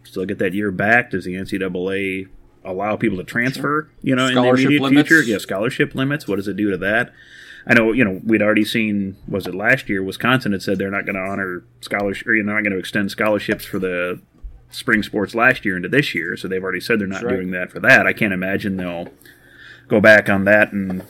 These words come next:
Speaker 1: extend it for football. So, you know, that raises just a whole bunch of questions on what it can do to competitiveness, what it's, you know, what, what it's gonna do for recruiting and recruiting efforts for all the schools.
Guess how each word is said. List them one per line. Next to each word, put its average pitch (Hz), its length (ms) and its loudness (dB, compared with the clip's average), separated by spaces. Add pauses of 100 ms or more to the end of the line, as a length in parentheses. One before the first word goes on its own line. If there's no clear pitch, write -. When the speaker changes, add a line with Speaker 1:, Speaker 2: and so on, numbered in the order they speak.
(140)
Speaker 1:
extend 113 260 2
it 101 80 0
for 98 80 -6
football. 95 480 2
So, 98 180 2
you 107 140 4
know, 98 80 2
that 123 160 4
raises 110 320 4
just 98 140 -6
a 92 60 -8
whole 143 280 4
bunch 113 200 -2
of 104 100 -2
questions 104 420 -2
on 90 300 -6 (640)
what 107 180 4
it 104 80 8
can 107 120 0
do 101 120 4
to 101 60 0
competitiveness, 98 840 -2
what 95 180 -2
it's, - 440 -8 (320)
you 104 400 -4
know, 92 60 -4
what, 104 300 -2
what 107 140 0
it's 104 80 -6
gonna 101 140 -2
do 104 120 2
for 101 140 -4
recruiting 110 500 2
and 98 120 -2
recruiting 101 340 -2
efforts 98 360 -4
for 101 140 -4
all 95 100 -2
the 95 80 -6
schools. 101 560 -6